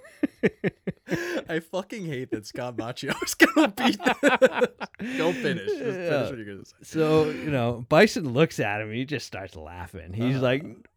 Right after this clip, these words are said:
Speaker 1: "No way is this kid gonna," you know, well, he's not a kid
Speaker 2: Yeah.
Speaker 1: now. He's an adult. But
Speaker 2: Daniel
Speaker 1: he's, like,
Speaker 2: San.
Speaker 1: the most non-intimidating person, you
Speaker 2: For
Speaker 1: know,
Speaker 2: sure.
Speaker 1: and there's no way that he's gonna be able to, you know,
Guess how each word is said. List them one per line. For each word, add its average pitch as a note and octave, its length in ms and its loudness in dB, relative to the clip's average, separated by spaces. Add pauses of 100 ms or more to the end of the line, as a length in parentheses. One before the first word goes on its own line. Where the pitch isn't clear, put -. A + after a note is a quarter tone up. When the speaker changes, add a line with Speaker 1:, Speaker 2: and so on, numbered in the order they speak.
Speaker 1:
"No G3+ 340 2
way D#3+ 500 8
is A#2+ 160 -2
this C3 340 0
kid G#2+ 500 0
gonna," F#2+ 380 -8
you A#2+ 100 -6
know, F#2+ 100 -4
well, G2+ 160 -4
he's A2 120 -2
not A2 160 -2
a F2 40 -10
kid G2+ 260 -6
Speaker 2:
Yeah. D#2+ 100 -12
Speaker 1:
now. F2 60 -8
He's F#2+ 160 -6
an F#2 100 -6
adult. F2 280 -10
But - 80 -4
Speaker 2:
Daniel A#2 140 -2
Speaker 1:
he's, C#3+ 240 4
like, G#2+ 220 0
Speaker 2:
San. A2 320 -18
Speaker 1:
the B2+ 100 0
most B2 300 4
non-intimidating G#2+ 1040 -2
person, D#2+ 480 -10 (100)
you F2+ 60 -16
Speaker 2:
For F2 80 -8
Speaker 1:
know, E2 80 -10
Speaker 2:
sure. F#2 100 -10
Speaker 1:
and G#2 140 -8
there's A#2 200 0
no A#2+ 180 6
way F#2 400 0
that F2+ 200 -10
he's F2+ 220 -8
gonna E2+ 260 -14 (140)
be F#2 80 -8
able F2 180 -12
to, D#2 160 -14 (180)
you F2 140 -14
know, D#2 140 -16